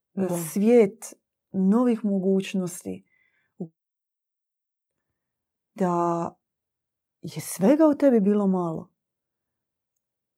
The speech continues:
Speaker 2: da ti fali dobrote, da ti fali ljubavi, da ti fali, da ti svega fali, svih Božjih kvaliteta da ti fali. Kada to uvidiš, e onda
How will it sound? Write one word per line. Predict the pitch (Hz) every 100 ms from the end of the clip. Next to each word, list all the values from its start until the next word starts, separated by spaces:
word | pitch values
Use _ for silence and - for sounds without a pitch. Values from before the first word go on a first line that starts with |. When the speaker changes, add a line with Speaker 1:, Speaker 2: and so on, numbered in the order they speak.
| _ -
Speaker 2:
da | 185
ti | 185 196 -
fali | 294 294 214
dobrote, | 180 175 170 165 165 170 185 _ _ _ _
da | 175 180
ti | 208
fali | 196 262 277 247
ljubavi, | 202 190 185 180 175 160
da | 165 180
ti | 202 196 -
fali, | 262 262 214 190 170 165 _ _ _ _ _ -
da |
ti | 156 160
svega | - 202 277 320 311
fali, | 339 339 220 165 160 _ _ _ _ _ _ _ _
svih | - 226 294 254
Božjih | 247 269 208 196
kvaliteta | 196 190 190 202 208
da | 220 190
ti | 190 175
fali. | - 190 165 170 - _ _ _ _ _ _ _ _ _ _
Kada | - 185
to | 175 311
uvidiš, | 311 196 196 160 147 - - _ _ _ _ _ _ _ _ -
e | 180
onda | 190 202 202 185 170